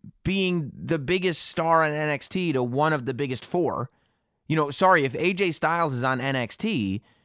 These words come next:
Finn Balor is fighting for that spotlight. Number two, A J Styles,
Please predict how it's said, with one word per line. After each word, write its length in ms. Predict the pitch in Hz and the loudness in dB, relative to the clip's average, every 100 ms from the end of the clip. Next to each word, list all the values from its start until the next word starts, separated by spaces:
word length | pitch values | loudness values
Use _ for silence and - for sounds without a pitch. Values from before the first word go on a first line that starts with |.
| _ _ | _ _
Finn 240 | - 196 | 0 2
Balor 280 | 175 160 160 | 4 4 2
is 100 | 143 | 0
fighting 300 | - 143 139 | 2 2 2
for 120 | 123 | -2
that 180 | 120 107 | -4 -4
spotlight. 540 | - 185 175 - 95 - _ _ _ _ _ _ _ _ _ _ | 0 2 2 -2 -12 -16 _ _ _ _ _ _ _ _ _ _
Number 200 | - 160 | -2 -2
two, 520 | 156 233 254 160 151 - _ _ _ _ _ _ _ | -2 0 2 2 0 -6 _ _ _ _ _ _ _
A 100 | 202 | -2
J 120 | 208 208 | -2 -4
Styles, 520 | - 202 196 185 | 0 2 2 0